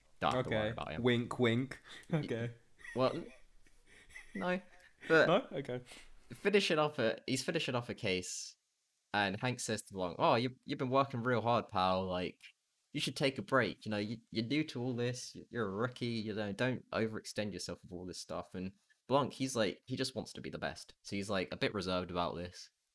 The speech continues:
Speaker 1: He's, "Oh, I don't, I don't know. Like, there's a lot of stuff still open. There's a lot of cases." I'm like, "Oh, no. It's, it's only, like, a week. You'll be fine. Don't worry about it." And it takes some convincing, but Blanc's like, "Oh, fine, I'll go."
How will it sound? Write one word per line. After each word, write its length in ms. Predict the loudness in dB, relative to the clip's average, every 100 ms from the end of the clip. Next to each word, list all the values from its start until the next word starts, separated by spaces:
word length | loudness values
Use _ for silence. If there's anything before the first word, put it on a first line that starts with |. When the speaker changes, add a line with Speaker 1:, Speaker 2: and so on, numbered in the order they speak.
| -10
Speaker 1:
He's, 100 | -4
"Oh, 340 | -4 -2 -4
I 80 | -4
don't, 340 | -2 -2 -2
I 80 | -2
don't 240 | -2 -2 0
know. 300 | -2 -2 0
Like, 160 | 0 0
there's 160 | -4
a 80 | -4
lot 120 | -6
of 60 | -6
stuff 320 | -6 -6 -6
still 300 | -8 -8 -4
open. 440 | -4 -4 -6 -6 -6
There's 140 | -6
a 40 |
lot 80 | -8
of 60 | -8
cases." 380 | -4 -4 -6 -8
I'm 60 |
like, 140 | -6 -2
"Oh, 240 | 0 2
no. 380 | 2 2 2 0 -4 -14 -20 _ _ -6
It's, 160 | -6 -4
it's 180 | -4 0
only, 200 | 0 2
like, 200 | -2 -4
a 40 |
week. 480 | -4 -2 -2 -4 -6
You'll 120 | -4 -4
be 100 | -4
fine. 480 | -4 0 2 0 -4
Don't 200 | -6 -4
worry 260 | -6 -4
about 240 | -4 -4 -4
it." 120 | -6
And 80 | -6
it 80 | -4
takes 220 | -4 -4
some 100 | -6
convincing, 680 | -6 -4 -4 -4 -4 -4 -6 -12
but 120 | -4
Blanc's 300 | -2 -2 -6
like, 100 | -2
"Oh, 120 | -2
fine, 340 | -4 -4 -2 -2
I'll 80 | -6
go." 220 | -2 -4